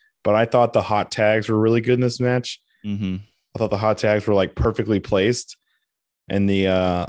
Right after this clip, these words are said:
Speaker 1: the Acolytes and Viscera win this match, uh, as is a common theme for the rest of the night, that the corporate ministry picks up a win.
Speaker 2: Or just standing tall.
Speaker 1: Yeah.
Speaker 2: Maybe not necessarily winning.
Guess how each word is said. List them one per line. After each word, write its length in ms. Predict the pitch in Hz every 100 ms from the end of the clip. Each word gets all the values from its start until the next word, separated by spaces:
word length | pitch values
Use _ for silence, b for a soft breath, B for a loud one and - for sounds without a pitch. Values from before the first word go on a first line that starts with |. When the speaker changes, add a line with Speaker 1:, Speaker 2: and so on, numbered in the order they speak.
| -
Speaker 1:
the 120 | -
Acolytes 440 | 117 - 120 117 117
and 160 | 110
Viscera 540 | 120 - 98 90 87 87 -
win 240 | 98 95
this 180 | 92 -
match, 460 | 95 90 - - - _ _ -
uh, 260 | 87 87 -
as 240 | 98 92
is 220 | 95 90
a 340 | 90 87 85 82 _ _ -
common 340 | - 117 120
theme 380 | 107 113 95 87
for 80 | 85
the 120 | 85
rest 200 | 92 87
of 40 | -
the 80 |
night, 300 | 87 82 76 _ _ _ _ _ _ _ _ _ _
that 100 | -
the 220 | - 52 - _ _ _ b b _
corporate 300 | - 120 113
ministry 420 | 104 104 92 95 87
picks 240 | 92 -
up 60 | 85
a 80 | 85
win. 380 | 85 82 82 - _ _ _
Speaker 2:
Or 160 | 113 104
just 200 | 92 90
standing 340 | - 95 87 87
tall. 380 | - 87 - - _ _ _ _ _ _ _ -
Speaker 1:
Yeah. 260 | 104 71 - - _
Speaker 2:
Maybe 220 | 123 110
not 140 | 104 95
necessarily 480 | 90 - 95 82 -
winning. 340 | - - 98